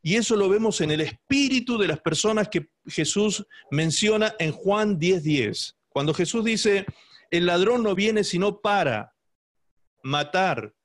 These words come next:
hurtar y destruir, mas yo he venido para que tengan vida y vida en abundancia", Jesús estaba refiriendo a falsos maestros que habían venido antes de él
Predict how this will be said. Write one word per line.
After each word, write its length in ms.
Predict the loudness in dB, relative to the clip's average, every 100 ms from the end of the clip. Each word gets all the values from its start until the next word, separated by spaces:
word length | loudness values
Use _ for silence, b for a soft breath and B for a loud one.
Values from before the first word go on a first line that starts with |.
| _ _ _
hurtar 680 | -4 -4 -2 0 0 -4 -10 _
y 80 | -4
destruir, 680 | -2 -2 0 0 0 -2 -10 _ _ _ _ _
mas 300 | -4 -2 0
yo 100 | 0
he 40 | 2
venido 340 | 2 2 2
para 200 | 0 0
que 100 | 0
tengan 380 | -2 -2 -2 0
vida 280 | 0 2 0
y 120 | 0
vida 220 | 0 2
en 60 | 2
abundancia", 760 | 2 2 2 0 -2 -4 -4 B B B B B
Jesús 380 | -2 0 2 0
estaba 340 | 0 0 2
refiriendo 580 | 0 0 0 0 0 -2 -2
a 140 | -4
falsos 600 | -2 0 0 0 0 0
maestros 560 | 0 0 0 -2 -4 -2
que 80 | 0
habían 460 | 2 2 2 0 0
venido 460 | 0 2 2 0
antes 480 | -2 0 0 0 0
de 220 | 2 2
él 200 | 0 -2